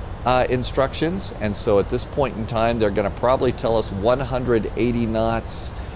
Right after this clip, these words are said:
till about five miles from the airport. And that's usually the final checkpoint before landing. And so they're probably gonna say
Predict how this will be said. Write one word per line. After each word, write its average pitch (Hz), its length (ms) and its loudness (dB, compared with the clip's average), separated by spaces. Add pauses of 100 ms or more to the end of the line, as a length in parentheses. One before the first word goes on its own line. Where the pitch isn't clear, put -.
(200)
till 113 180 2
about 98 320 2
five 123 460 0
miles 120 340 2
from 101 240 -2
the 98 100 0
airport. 104 500 2
And 104 120 -2
that's 107 220 0
usually 139 420 2
the 101 220 2
final 117 640 0
checkpoint 123 680 -2
before 101 280 0
landing. 107 460 0 (420)
And 92 140 -2
so 101 680 4
they're 101 180 2
probably 117 400 2
gonna 110 160 -2
say 98 420 2